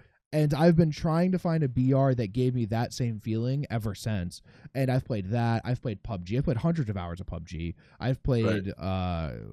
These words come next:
Speaker 1: I've tried Warzone. I tr-, I've tried Blackout with the previous Call of Duty, uh, B R. I just, I didn't have that same love for the, for the game that I did with H one Z one. Um, I, I got, I got,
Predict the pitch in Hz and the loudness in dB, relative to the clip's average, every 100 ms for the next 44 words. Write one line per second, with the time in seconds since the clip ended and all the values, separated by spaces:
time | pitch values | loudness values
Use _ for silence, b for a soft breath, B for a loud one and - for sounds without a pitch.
0 | - - 156 180 135 101 135 156 139 147 | -10 2 2 4 0 0 6 6 8 4
1 | 139 175 - - 127 - 160 147 117 92 | 6 2 0 -4 -4 -2 2 2 2 0
2 | 113 123 143 160 143 139 123 113 110 110 | -2 0 0 2 4 4 4 0 0 0
3 | 107 - 156 160 151 - 151 143 143 139 | 0 2 6 6 6 4 2 6 6 6
4 | 139 b b b - 110 110 104 98 - | 4 b b b 0 4 6 6 4 4
5 | 139 131 123 127 131 b b - 214 294 | 6 8 6 4 0 b b 0 0 0
6 | - - - 160 170 175 165 139 143 143 | -6 -6 -2 2 8 8 8 6 6 4
7 | 139 - - 143 127 107 120 123 - 117 | 2 2 4 4 4 4 6 4 2 0
8 | 101 101 98 95 95 92 - - - - | 2 2 4 4 4 2 0 -10 -16 -10
9 | 107 - 123 98 127 143 117 95 98 98 | -4 2 4 4 4 4 4 0 0 0
10 | 95 - 92 92 107 90 69 - - _ | -2 -4 -6 -4 -4 -4 -6 -10 -14 _
11 | _ _ - 92 92 90 82 80 - 123 | _ _ -4 0 2 0 -2 -4 -6 -4
12 | 127 127 127 107 123 127 | -2 0 0 0 0 0